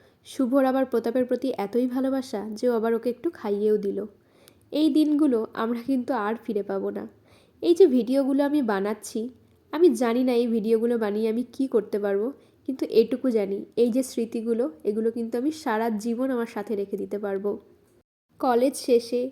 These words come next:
বা যখন আমার অনেক বয়স হয়ে যাবে, আমি চাইলেই YouTube খুলে এই ভিডিওগুলো কিন্তু দেখতে পাবো। তো তখন আমি আমার বাড়ির অন্যান্য সদস্যদেরকেও দেখাতে পারবো যে, "দেখো,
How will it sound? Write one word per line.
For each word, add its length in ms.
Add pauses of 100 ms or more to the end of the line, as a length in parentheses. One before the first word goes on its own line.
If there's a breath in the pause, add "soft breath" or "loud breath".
(160)
বা 140
যখন 320
আমার 200
অনেক 320
বয়স 320
হয়ে 120
যাবে, 300 (360 soft breath)
আমি 180
চাইলেই 500
YouTube 300
খুলে 320 (160)
এই 200
ভিডিওগুলো 540
কিন্তু 280
দেখতে 360
পাবো। 320 (720 loud breath)
তো 100
তখন 400
আমি 300
আমার 300
বাড়ির 360
অন্যান্য 460
সদস্যদেরকেও 1040
দেখাতে 380
পারবো 440
যে, 180
"দেখো, 400